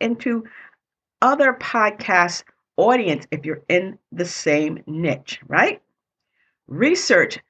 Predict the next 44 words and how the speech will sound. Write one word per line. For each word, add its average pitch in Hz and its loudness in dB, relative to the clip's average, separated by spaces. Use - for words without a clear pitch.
their 143 2
show, 120 -2
pitch - -4
your 247 2
show 185 2
to 175 -2
them. 220 -2
You 220 -6
know, 185 -2
let 220 -2
them 349 -2
know 302 0
that 208 -4
you 247 -4
have 269 -2
something 240 -2
that's 180 -2
similar 254 0
to 247 2
their 226 6
show 254 0
and 196 -4
you'd 190 -10
like 180 2
to 233 -6
share 170 2
it 180 -2
as 180 -2
well. 175 0
Go 180 2
for 220 -2
that 202 0
audience. 180 2
Remember, 170 -2
your 196 2
expertise 220 -2
is 156 -2
what 143 -2
you're 196 -2
going 190 0
to 165 0
be 156 -4
talking 170 -2
about 139 2